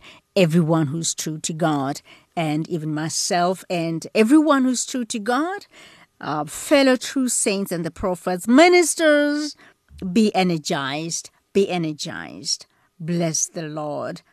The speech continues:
Holy Spirit, you are welcome to help us. You're welcome to help us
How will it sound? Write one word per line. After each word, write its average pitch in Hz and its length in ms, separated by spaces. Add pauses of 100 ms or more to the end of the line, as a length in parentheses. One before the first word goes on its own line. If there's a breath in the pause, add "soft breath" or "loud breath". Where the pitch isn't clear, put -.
Holy 262 240
Spirit, 294 340
you 285 120
are 269 120
welcome 311 760
to 240 160
help 208 280
us. - 640 (440 loud breath)
You're 185 160
welcome 170 640
to 180 300
help 269 420
us 311 320